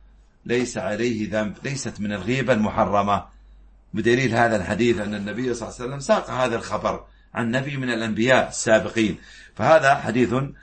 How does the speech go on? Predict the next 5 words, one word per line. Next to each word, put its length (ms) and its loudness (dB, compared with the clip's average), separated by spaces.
حسن، 600 2
آه، 1300 0
في 160 0
سنده 500 4
ضعف، 360 6